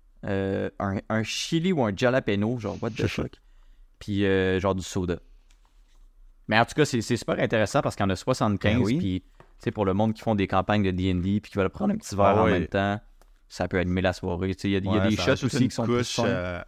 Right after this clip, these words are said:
Speaker 2: à la soirée, ouais.
Speaker 1: Exactement. Il y en a un, c'est, c'est Horror Factor. Fait que celui-là. Puis, euh, c'est, dans le
Speaker 2: Oh.
Speaker 1: fond, c'est un drink, puis d-, sur l'image, il y a des dents, puis une langue. Puis ça
Speaker 2: Ouais.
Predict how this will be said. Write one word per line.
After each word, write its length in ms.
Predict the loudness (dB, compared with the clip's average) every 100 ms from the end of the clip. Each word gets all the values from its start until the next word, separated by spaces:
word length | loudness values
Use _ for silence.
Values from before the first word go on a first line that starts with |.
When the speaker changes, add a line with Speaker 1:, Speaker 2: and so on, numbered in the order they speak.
| -4
Speaker 2:
à 120 | -2
la 140 | -2
soirée, 540 | -4 -8 -8 -8 -8 -10
ouais. 100 | -16 -18 -20 _ _ -20 _ -12 -4
Speaker 1:
Exactement. 640 | 0 2 2 2 2 0 -4 _ _
Il 60 | 2
y 20 |
en 100 | 4
a 140 | 4 4
un, 100 | 2
c'est, 360 | 2 0 -2 _ _
c'est 260 | -6 -4 0
Horror 320 | 4 4 2
Factor. 540 | 0 0 0 0 -2 -2 -8 -20 -20 -20 -12
Fait 120 | -6
que 60 | -2
celui-là. 420 | 0 0 0 0 -4 -18 -20 _ _ _ _ _ -16
Puis, 260 | -6 0 2
euh, 480 | 2 2 2 2 0
c'est, 220 | -2 -4 -2
dans 80 | -4
le 60 | -2
Speaker 2:
Oh. 20 |
Speaker 1:
fond, 140 | -4
c'est 120 | -2 0
un 100 | 0
drink, 420 | -2 0 -2 -4
puis 100 | -8
d-, 100 | -8
sur 160 | -6 -4
l'image, 380 | -2 0 0
il 20 | -2
y 40 |
a 20 |
des 200 | -2 -2
dents, 220 | -2 -2 -2
puis 80 | -4
une 100 | -2
langue. 340 | 0 0 -2 -4 -8 -20 -20 _
Puis 100 | -10
ça 140 | 0
Speaker 2:
Ouais. 60 | 2